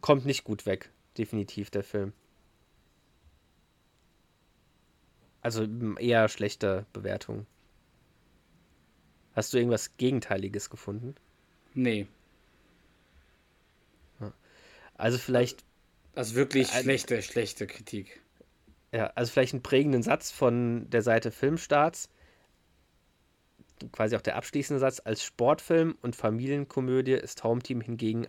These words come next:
Speaker 1: ein Totalausfall." Und vorher bezieht sich die Bewertung darauf, wenn man halt auf diese Adam Sandler F-, Humor, also Happy Madison Humor Filme steht,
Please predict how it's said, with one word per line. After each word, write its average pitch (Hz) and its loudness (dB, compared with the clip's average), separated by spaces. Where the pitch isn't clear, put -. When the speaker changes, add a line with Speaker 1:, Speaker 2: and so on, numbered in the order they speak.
Speaker 1:
ein 107 -6
Totalausfall." - -8
Und 123 -6
vorher 117 6
bezieht 117 0
sich 113 -6
die - -4
Bewertung 104 0
darauf, 98 0
wenn 101 2
man 98 0
halt 101 -6
auf 98 -6
diese 95 -4
Adam 127 6
Sandler 131 6
F-, - -2
Humor, 120 6
also 107 0
Happy 113 -4
Madison 117 2
Humor 110 2
Filme 113 0
steht, 107 0